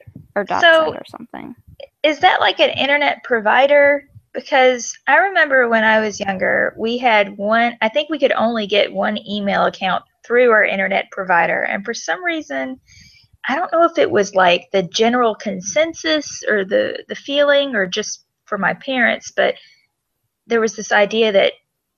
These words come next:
Speaker 2: getting an email through an internet provider was maybe more secure than getting it through, like, Hotmail or Yahoo or one of those websites. So maybe that's why. I don't know.
Speaker 1: I always thought Earthsend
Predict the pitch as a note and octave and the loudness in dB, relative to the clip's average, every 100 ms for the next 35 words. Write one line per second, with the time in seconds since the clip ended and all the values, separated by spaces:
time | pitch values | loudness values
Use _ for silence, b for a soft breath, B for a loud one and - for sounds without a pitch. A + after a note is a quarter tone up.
0 | _ A#3 A3+ G#3+ G3 G3 F#3 - F#3+ F3+ | _ -2 -2 -2 -2 -2 -2 -4 -8 -4
1 | G#3 G3+ G3+ - F#3+ F3+ F3+ F#3+ F3+ F3 | -2 -2 -4 -6 -4 -2 0 0 -2 -4
2 | G3 F#3+ G3 F#3 F#3 F#3 - - - - | -4 -6 -6 -4 -2 -4 -6 -12 -14 -8
3 | F3 F#3 C4 A4 B4 B4+ _ _ _ _ | -2 2 4 4 2 -2 _ _ _ _
4 | _ _ - D3 D#3 D3+ D3+ D3 - D3+ | _ _ -12 -10 -4 -2 0 -2 -2 -2
5 | C#3+ C3+ C3+ - - A3 - A#3+ A#3+ A#3+ | 0 2 0 -2 -2 -2 -2 -4 0 0
6 | A#3 A3+ F#3 E3+ G3+ A3 A3+ A3+ A3+ A3 | 0 -4 -2 0 0 -2 -2 -4 -4 -6
7 | A3+ A3+ A3+ A3 A3+ A3 A#3 A3 - - | -6 -6 -6 -8 -10 -10 -8 -10 -10 -20
8 | _ _ _ - - F3 E3+ E3+ F3 G3 | _ _ _ -8 0 2 2 0 2 0
9 | G#3 G3+ G3 G3+ - - A3 A3+ A#3 A#3 | 0 0 2 0 -2 -4 2 2 2 0
10 | A#3 A#3 - - _ _ _ _ _ _ | -2 -8 -14 -20 _ _ _ _ _ _
11 | _ F#3 E3 C#3+ D3 - - C4 B4 B4 | _ 0 2 0 -8 -4 2 2 2 2
12 | F#4 D#4+ - G#3 A3 - - A#3+ A#3+ A#3+ | 4 2 2 0 0 -6 -4 -2 0 -4
13 | B3 B3+ | -8 -12